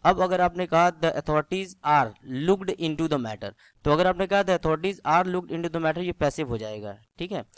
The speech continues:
तो पैसिव में नहीं चाहिए, जो अथॉरिटीज है वो मैटर की जांच पड़ताल कर रही है, ठीक है।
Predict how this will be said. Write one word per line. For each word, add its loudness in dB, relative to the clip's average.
तो -2
पैसिव 0
में -2
नहीं -2
चाहिए, -4
जो -4
अथॉरिटीज -2
है 2
वो 2
मैटर 0
की -8
जांच -4
पड़ताल -4
कर -6
रही -8
है, -12
ठीक -16
है। -8